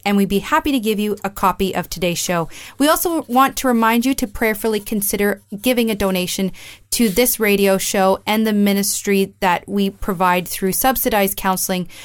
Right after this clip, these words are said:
for people who need it most. If you want to find more information about our, us as a nonprofit and how you can go about making a donation, again, you can visit our website at elim counseling ministry dot com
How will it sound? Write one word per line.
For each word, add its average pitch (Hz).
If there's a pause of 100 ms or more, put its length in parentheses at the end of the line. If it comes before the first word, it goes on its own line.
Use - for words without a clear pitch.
(140)
for 202
people 208
who 202
need 180
it 175
most. 175 (340)
If 240
you 262
want 262
to 240
find 240
more 226
information 220
about 202
our, 202 (460)
us 202
as 208
a 190
nonprofit 196 (320)
and 214
how 320
you 285
can 285
go 233
about 214
making 233
a 220
donation, 202
again, 214
you 202
can 202
visit 285
our 262
website 190
at 175 (200)
elim 277
counseling 196
ministry 175
dot 170
com 277